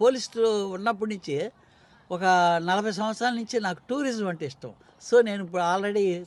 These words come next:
థర్టీ సిక్స్ కంట్రీస్ విజిట్ చేశా, అది ఉద్యోగం చేస్తానే.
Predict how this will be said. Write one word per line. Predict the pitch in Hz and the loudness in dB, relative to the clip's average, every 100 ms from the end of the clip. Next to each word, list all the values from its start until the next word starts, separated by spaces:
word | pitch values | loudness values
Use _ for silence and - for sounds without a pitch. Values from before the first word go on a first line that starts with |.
| - | -6
థర్టీ | 175 175 | -6 -6
సిక్స్ | 160 170 - | -10 -10 -4
కంట్రీస్ | 175 190 220 196 | -4 -2 -6 -6
విజిట్ | 170 165 180 151 | -8 -8 -8 -10
చేశా, | 135 104 - _ _ _ _ _ - 156 | -14 -16 -20 _ _ _ _ _ -2 2
అది | 190 226 | 4 4
ఉద్యోగం | 202 220 233 | 6 6 6
చేస్తానే. | 202 175 135 170 131 | 4 0 -2 -6 -6